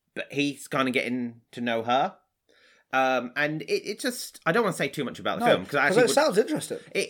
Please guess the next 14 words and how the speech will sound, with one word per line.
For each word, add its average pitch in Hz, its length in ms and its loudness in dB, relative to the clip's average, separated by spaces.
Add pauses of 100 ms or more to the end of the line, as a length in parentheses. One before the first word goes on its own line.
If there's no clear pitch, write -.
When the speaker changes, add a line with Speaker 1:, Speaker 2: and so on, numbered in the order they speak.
Speaker 1:
it 208 180 0
is 190 220 -2
good. 208 360 0
Speaker 2:
It's 165 140 -2
on 202 100 4
Netflix. - 600 -6 (240)
Speaker 1:
It's 143 160 -4
on 190 140 0
Netflix. - 340 -2
Speaker 2:
And 151 120 0
what's 180 180 6
it 196 100 2
called? 269 260 6 (140)
Speaker 1:
Well, 135 360 6